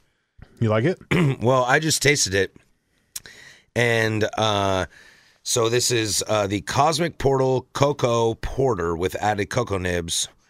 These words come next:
Speaker 2: Or, yeah, or cacao. I think it's just cocoa nibs. Um,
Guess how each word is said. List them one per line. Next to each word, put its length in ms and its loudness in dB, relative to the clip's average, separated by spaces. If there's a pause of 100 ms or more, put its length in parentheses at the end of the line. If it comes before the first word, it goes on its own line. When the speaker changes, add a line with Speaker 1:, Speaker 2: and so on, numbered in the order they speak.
(580)
Speaker 2:
Or, 440 0
yeah, 300 -2
or 140 -6
cacao. 500 -6
I 100 -6
think 180 -8
it's 80 -12
just 180 -8
cocoa 280 -12
nibs. 320 -12 (420)
Um, 720 0